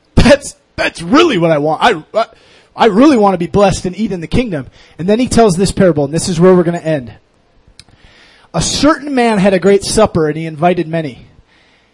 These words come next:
And he sent his servants at supper time to say to those who were invited, 'Come, for all things are now ready.'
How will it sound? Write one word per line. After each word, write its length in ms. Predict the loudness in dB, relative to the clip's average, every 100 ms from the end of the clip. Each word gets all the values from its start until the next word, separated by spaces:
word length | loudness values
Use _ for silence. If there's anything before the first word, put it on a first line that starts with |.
| -10
And 80 | -6
he 80 | -4
sent 340 | 0 0 2
his 160 | 0 0
servants 440 | 4 4 2 -4
at 120 | -4
supper 300 | 0 0 0
time 260 | -2 -4 -4
to 120 | -6
say 340 | -4 -2 -2 0
to 140 | -2
those 260 | 0 -2 0
who 100 | 0
were 120 | -2
invited, 480 | -2 -2 -2 -8 -8
'Come, 520 | -2 0 0 -4 -10 _ _ _ _ _ _ _
for 140 | -4
all 160 | 2 2
things 300 | 2 -4 -2
are 80 | -2
now 140 | -2
ready.' 380 | -2 -2 -6